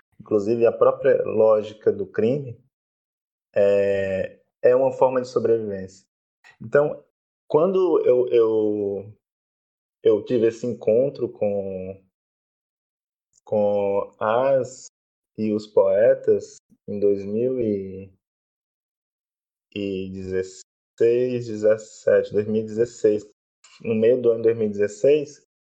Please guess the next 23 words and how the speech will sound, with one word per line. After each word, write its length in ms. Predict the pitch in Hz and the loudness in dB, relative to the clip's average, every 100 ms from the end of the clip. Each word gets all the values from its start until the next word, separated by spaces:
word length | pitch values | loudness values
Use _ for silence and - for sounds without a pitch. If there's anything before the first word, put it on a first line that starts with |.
| _ _ _ _ _ _ _ _ - | _ _ _ _ _ _ _ _ 2
é, 520 | 107 104 104 101 - | 4 4 2 2 0
isso 280 | 156 - 165 | -4 -4 -10
veio 440 | - 127 131 131 | -2 0 0 -4
de 140 | 127 | -6
maneira 380 | 127 123 123 120 | -2 0 2 0
muito 320 | 113 123 - | 0 -6 -8
forte 480 | - - 98 98 - | -2 2 2 0 -4
pra 140 | 104 101 | -6 -6
mim, 240 | 95 92 | -8 -14
assim, 380 | 101 - 101 98 | -14 -14 -16 -16
de 280 | - - - | -20 -20 -6
maneira 340 | 104 101 101 | -4 2 2
particular, 680 | 98 101 101 - 113 98 92 | 2 0 -2 0 2 2 -2
né? 320 | 92 101 110 - _ _ _ _ _ _ | -8 -8 -10 -14 _ _ _ _ _ _
É, 1000 | 104 101 101 98 101 98 98 95 95 95 | 2 2 2 0 0 -2 -4 -6 -6 -4
eu 260 | 110 117 123 | 2 2 0
que 200 | 127 123 | -6 -6
cresci 520 | - 120 120 - 139 | 0 0 0 -4 -6
e 20 | |
me 160 | 135 131 | -6 -6
criei 520 | - 120 117 120 127 | -4 0 2 2 0
muito, 1080 | 120 110 113 - 120 117 110 104 98 98 - _ _ | -2 -4 -6 -4 -4 -2 -2 -4 -6 -10 -14 _ _
é, 540 | 101 101 98 98 95 | -2 0 0 -2 -6